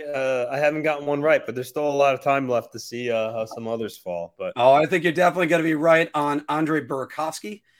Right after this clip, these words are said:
Speaker 2: and, um, there's gonna be other ones. So, everybody, thanks for joining us in Bar Talk, and don't forget to like, share, and subscribe. And also, obviously, don't be a fuzzball. Go get Manscaped.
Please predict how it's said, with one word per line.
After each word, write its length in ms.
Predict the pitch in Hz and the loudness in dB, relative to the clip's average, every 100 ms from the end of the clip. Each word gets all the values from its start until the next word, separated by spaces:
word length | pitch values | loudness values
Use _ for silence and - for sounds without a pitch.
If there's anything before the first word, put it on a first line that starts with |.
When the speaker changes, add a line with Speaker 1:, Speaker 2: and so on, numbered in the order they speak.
| _ _ 151 | _ _ 0
Speaker 2:
and, 440 | 160 160 156 147 - | 2 4 2 0 -4
um, 520 | 147 147 143 143 139 139 _ _ _ _ | -2 0 0 0 -4 -8 _ _ _ _
there's 180 | 123 156 | -4 -2
gonna 160 | 165 170 | 0 2
be 100 | 165 | 4
other 200 | 165 151 | 4 2
ones. 420 | 113 92 - _ - | -2 -6 -14 _ -16
So, 420 | - 113 107 - _ _ _ _ _ _ - - | -6 -2 -2 -6 _ _ _ _ _ _ -8 0
everybody, 500 | 208 220 226 220 185 | 0 4 6 4 0
thanks 280 | - 214 208 | 0 0 0
for 60 | |
joining 280 | 175 208 196 | 0 2 2
us 100 | 180 | 0
in 100 | 156 | 0
Bar 200 | 165 180 | 2 2
Talk, 300 | 202 185 180 - | 2 0 0 -6
and 360 | 147 143 143 151 117 | -4 -4 -4 -8 -4
don't 220 | 165 185 | -2 -2
forget 360 | 185 147 160 - _ _ | -2 -2 -2 -4 _ _
to 360 | - 156 143 131 - | -2 -2 -2 -6 -6
like, 300 | 127 160 - - | -4 -4 -6 -12
share, 280 | - 165 156 | -6 -4 -4
and 80 | |
subscribe. 640 | - 123 - 131 131 131 127 _ _ _ _ - | -10 -16 -8 -4 -2 -2 -4 _ _ _ _ -6
And 360 | 127 127 123 - | -4 -4 -6 -6
also, 600 | 135 160 170 208 196 185 - _ _ - | -2 -2 -2 -2 0 -2 -8 _ _ -6
obviously, 600 | 110 135 135 180 175 - _ _ _ _ | -6 -6 -4 -4 -6 -10 _ _ _ _
don't 160 | 190 202 | -2 -2
be 80 | 220 | -2
a 60 | |
fuzzball. 600 | - 214 165 156 123 87 _ _ _ | 0 2 2 -2 -2 -4 _ _ _
Go 140 | 196 196 | 0 0
get 140 | 196 | 2
Manscaped. 580 | 190 185 - 135 101 | 0 0 -2 -6 -8